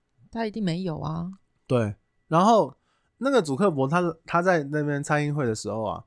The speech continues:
Speaker 2: 听证会的时候，他其实后面有很多家庭在抗议，在举牌啊，
Speaker 1: 对，对。
Speaker 2: 什么，什么，什么祖克伯怎么样啊，脸书怎么样，Instagram 怎么样啊。那所以那些家庭就很激动啊，然后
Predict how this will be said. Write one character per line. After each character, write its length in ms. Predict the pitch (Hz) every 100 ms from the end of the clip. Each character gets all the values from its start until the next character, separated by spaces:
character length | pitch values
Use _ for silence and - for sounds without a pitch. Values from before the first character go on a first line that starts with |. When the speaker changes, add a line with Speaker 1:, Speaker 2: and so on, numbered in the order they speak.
| -
Speaker 2:
听 160 | 156
证 160 | 170 156
会 160 | 165
的 100 | 110
时 120 | 107 104
候， 200 | 98 98 _ _
他 120 | -
其 120 | 202
实 80 | 151
后 200 | 156 190
面 160 | 175 156
有 80 | 139
很 200 | 120 107
多 180 | 135
家 280 | 127 135 123
庭 200 | 127 107
在 140 | 104 117
抗 320 | - 123 104
议， 220 | 104 92
在 140 | - 147
举 140 | - 196 180
牌 300 | 165 92 101 -
啊， 40 |
Speaker 1:
对， 80 | 196
对。 60 | 185
Speaker 2:
什 120 | 165
么， 220 | 107 110 113
什 140 | -
么， 180 | 104 113
什 100 | 113
么 140 | 101 101 _
祖 120 | - 120
克 160 | 156
伯 200 | 120 110
怎 100 | 104
么 140 | 98 131
样 140 | 127
啊， 60 | 113
脸 180 | 104 95
书 160 | 123
怎 120 | 120
么 80 | 107
样， 140 | 120 139
Instagram 320 | 127 117 101
怎 100 | 92
么 120 | 110
样 180 | 120 98
啊。 160 | 95 95 _ _ _ _
那 100 | 208
所 140 | 208
以 20 | 175
那 80 |
些 140 | 180 185
家 180 | 190 170
庭 140 | 143
就 100 | 143
很 120 | 120
激 200 | - 120
动 300 | 113 120 92
啊， 80 | 85
然 160 | 95 123
后 260 | 175 147